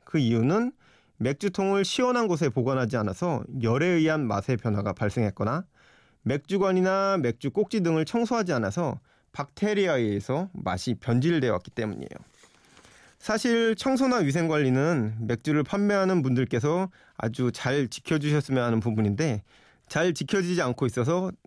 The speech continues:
너무 안타깝습니다. 음, 제가 하는 맥주 이야기가 너무 딱딱하거나 지루하지는 않으신가요?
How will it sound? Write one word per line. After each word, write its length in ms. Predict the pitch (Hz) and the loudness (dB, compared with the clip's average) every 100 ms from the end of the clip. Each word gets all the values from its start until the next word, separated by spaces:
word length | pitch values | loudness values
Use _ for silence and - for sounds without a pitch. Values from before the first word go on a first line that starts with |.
| _ | _
너무 320 | 156 190 226 143 | -2 2 2 0
안타깝습니다. 720 | 104 - - - - - 147 _ _ _ _ _ _ _ 135 | -2 -8 -14 -12 -14 -16 -20 _ _ _ _ _ _ _ -2
음, 720 | 139 147 147 151 147 151 151 - - - | 0 2 2 2 2 0 -2 -6 -18 -12
제가 300 | - 165 202 | -6 -2 0
하는 160 | 202 175 | 2 2
맥주 260 | 123 - | 0 0
이야기가 360 | 147 143 131 143 | 0 0 0 2
너무 200 | 113 117 | 2 0
딱딱하거나 760 | - - 202 208 143 113 180 - _ | -2 -4 -2 -2 0 -2 -4 -10 _
지루하지는 600 | - 120 117 110 117 - | -4 -2 0 0 -2 -2
않으신가요? 500 | 113 123 127 101 | 0 0 0 -2